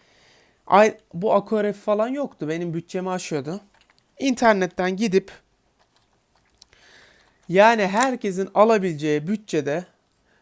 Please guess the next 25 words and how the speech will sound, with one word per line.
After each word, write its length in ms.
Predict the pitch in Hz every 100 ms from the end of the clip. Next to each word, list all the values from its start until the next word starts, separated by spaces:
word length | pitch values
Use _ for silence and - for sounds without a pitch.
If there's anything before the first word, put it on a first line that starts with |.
| _ _
şu 200 | - 330
aydınlatmayı 720 | 240 208 208 202 202 196 196
aldım. 300 | 175 139 135 - - 170
Royal 380 | 226 214 190
Mavi 440 | 190 214 180 180 208
led. 220 | 175 - - _ _ _ _ _ _ _ _ _ -
Yüz 300 | 233 202 185
liraya 280 | 160 135 104
aldım. 300 | 110 113 _ _ _ _ _ _ _ _ _ _ _ _ 202
Bakın 280 | 208 180
burada 240 | 190 196 202
kumandası 540 | 208 202 196 185 -
da 100 | 135
var. 160 | 147 196 _ _ _ _ _ _ _ _
Kısabiliyorsunuz 880 | - 170 180 165 160 143 139 131 -
derecesini 760 | 131 131 131 127 131 127 -
vesaire, 380 | 131 127 127 127
manuel 400 | 139 147 143 131
kumandası. 600 | 131 123 117 127 - 208 _ _ _ _ -
İki 200 | 214 226
tane 280 | 202 180 180
de 60 |
plexi 680 | 180 208 208 180 - 214 220 _ _ _ _ _ -
ayağı 360 | 185 185 170
var. 200 | 139 123